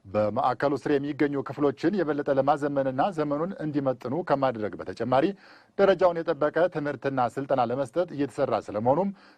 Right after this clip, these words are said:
የመከላከያ ሰላም ማስከበር ማዕከል አዛዥ ሜጀር ጀነራል አዳምነ መንግስቴ አስረድተዋል። ዘገባው የፍሬ ህይወት ተፈራ ነው። የደቡብ እዝ የሚሰጠው የአቅም ግንባታ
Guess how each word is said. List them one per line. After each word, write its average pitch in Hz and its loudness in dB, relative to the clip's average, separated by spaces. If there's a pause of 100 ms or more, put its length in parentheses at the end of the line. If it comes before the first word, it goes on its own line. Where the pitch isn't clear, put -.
(120)
የመከላከያ 165 2
ሰላም 147 0
ማስከበር 127 2
ማዕከል 120 -2
አዛዥ 117 0 (120)
ሜጀር 127 -2
ጀነራል 104 0 (200)
አዳምነ 117 -2
መንግስቴ 87 -12 (480)
አስረድተዋል። 110 0 (360)
ዘገባው 135 2 (180)
የፍሬ 131 0
ህይወት 87 -2
ተፈራ 95 -2
ነው። 117 0 (1160)
የደቡብ 170 4
እዝ 185 2
የሚሰጠው 175 4
የአቅም 165 2
ግንባታ 156 2